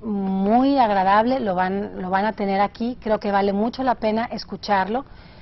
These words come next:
y conocerlo, pero, eh, da mucha información, y él mismo dice, "Es que ya, eh, parece, la gente no cree lo que le estoy diciendo, pero es verdad, así sucedió". y la verdad yo formo parte de esa <laughs> gente que dudo también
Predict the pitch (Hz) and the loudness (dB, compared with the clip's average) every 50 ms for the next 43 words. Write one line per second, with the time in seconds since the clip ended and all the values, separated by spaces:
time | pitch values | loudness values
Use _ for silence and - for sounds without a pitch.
0 | - - - - 226 202 - 214 208 202 196 - - 220 220 214 226 233 247 262 | -20 -16 -10 -8 -2 2 2 4 4 2 2 2 4 6 6 6 4 2 0 -2
1 | - - - - - - - - - - - - - - - 240 233 226 233 233 | -4 -10 -20 -20 -20 -20 -20 -20 -20 -20 -20 -20 -10 -2 2 4 6 6 8 6
2 | 226 233 - - - - - - - - - - 233 214 208 208 202 208 214 202 | 6 4 2 -4 -10 -20 -20 -20 -20 -20 -12 -6 -4 -2 0 0 0 -2 -2 2
3 | 185 240 247 262 269 277 277 - 285 277 - 285 262 254 247 - 277 262 247 254 | 6 6 6 6 6 4 2 0 -2 -2 0 0 2 2 2 2 2 2 2 2
4 | 247 254 262 269 269 269 247 - 240 233 - 294 294 285 285 285 202 233 226 220 | 2 2 2 2 2 2 2 0 -2 0 2 2 4 6 6 6 6 4 2 0
5 | 220 220 208 - - - 220 220 233 233 214 262 240 220 - 247 262 262 - 311 | 0 -2 -4 -6 0 4 4 4 4 4 2 2 2 2 4 2 0 2 4 4
6 | 311 269 269 277 - 277 277 277 302 294 - 226 208 208 202 196 - - 226 233 | 4 4 4 2 4 4 6 6 6 4 2 0 -2 -2 -2 -4 -2 -2 -2 0
7 | 254 262 - - 294 302 311 269 233 - 220 202 208 208 214 247 269 277 262 302 | 0 0 0 2 2 4 4 4 2 2 2 2 2 4 6 6 6 6 8 10
8 | 302 320 302 262 226 240 233 214 240 - 240 233 226 254 254 240 226 - - - | 10 10 10 8 6 4 0 -6 -4 0 0 2 4 6 6 6 6 4 -2 -18
9 | - - - - - - - - - - - 233 214 220 220 208 220 226 247 247 | -18 -18 -18 -18 -18 -18 -18 -20 -14 -8 -4 0 4 4 6 8 8 8 8 8
10 | 277 262 - 277 277 269 226 269 262 - - 285 262 240 226 - 226 220 - - | 6 4 2 2 0 4 6 6 6 6 6 4 4 4 4 0 -2 -2 2 6
11 | 285 277 214 240 - 269 - - 247 214 202 233 277 320 320 339 320 - - - | 6 6 6 6 4 4 4 4 2 2 2 2 2 4 4 4 4 2 0 -4
12 | - 233 233 226 226 226 226 233 247 254 | -2 0 0 2 4 4 4 4 2 0